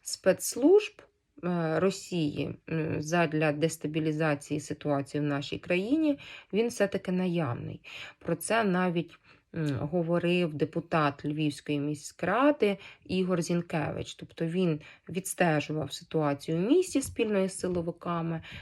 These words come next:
і також дійшов такого висновку, так, що це все зроблено навмисно. Дехто також припускає, що П В К Редан має відношення до П В К Вагнер.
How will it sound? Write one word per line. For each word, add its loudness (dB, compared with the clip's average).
і -2
також -2
дійшов -2
такого -6
висновку, 0
так, -2
що -6
це 0
все -4
зроблено -2
навмисно. -2
Дехто 2
також 0
припускає, -2
що -6
П 0
В 0
К 2
Редан 2
має 2
відношення -2
до -2
П -4
В -4
К -6
Вагнер. -6